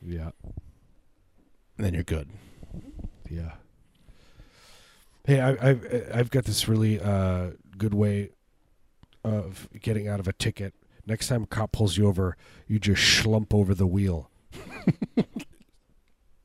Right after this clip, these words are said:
Speaker 1: You know what I
Speaker 2: That
Speaker 1: mean?
Speaker 2: is cl-, that's really clever.
Speaker 1: It's pretty clever because they can't do anything. They, they get nervous, you know, and then
Speaker 2: Yeah.
Speaker 1: you know, and
Speaker 2: You
Speaker 1: you're
Speaker 2: can't, you
Speaker 1: slumped over.
Speaker 2: They can't read your, the, you know, Miranda rights to a,
Speaker 1: No.
Speaker 2: an unconscious.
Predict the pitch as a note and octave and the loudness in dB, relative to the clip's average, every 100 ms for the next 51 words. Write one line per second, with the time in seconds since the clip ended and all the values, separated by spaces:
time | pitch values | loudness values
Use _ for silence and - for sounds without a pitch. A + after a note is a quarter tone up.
0 | - C3 A#2+ A#2 A#2 A2 A#2+ A#2 - - | -6 0 4 4 4 2 0 -4 -8 -8
1 | G#2 G#2+ - G#2 G2 A2+ G#2+ E2 E2 - | -4 -4 0 0 0 -2 -2 -2 -4 4
2 | D3+ C#3 D3 B2 G#2+ - B2+ A#2+ D3 A#2+ | 4 4 2 2 2 0 -2 0 0 0
3 | - C3 C3+ G#2+ A2+ G#2 A2 A#2 A#2 A2 | 2 4 4 2 2 2 2 4 2 4
4 | A#2+ B2 A2 - G#2 G2+ G2+ G2 D#2+ G2 | 4 6 4 0 0 2 0 -2 -8 -8
5 | G2+ G2+ G2 - _ _ _ _ _ - | -4 -4 -6 -14 _ _ _ _ _ -6
6 | - C#2+ - _ _ _ _ - _ G#2+ | -2 -2 -4 _ _ _ _ -20 _ -2
7 | F#2 F#2+ G2+ G#2 - C3 A2+ A2+ G#2+ B2 | 0 2 2 4 4 2 0 -2 0 0
8 | A2+ G2+ F2 - _ _ A#2+ - C#3 F#2+ | 0 0 -8 -16 _ _ -10 -4 -4 0
9 | A2 A2 G2 G#2+ F#2+ F2 - G2+ F#2+ F2+ | 0 0 0 0 0 -2 -4 0 0 0
10 | E2 G2 F#2+ F2+ F#2 G2 F#2+ F2 F2 E2+ | -2 -2 0 0 0 0 0 0 -2 -2
11 | - G2+ E2 D#2+ G#2 F2+ F2 - G2 F#2+ | -4 0 0 0 0 0 0 0 -2 -2
12 | - F#2 - E2+ - - | 0 0 2 0 0 -2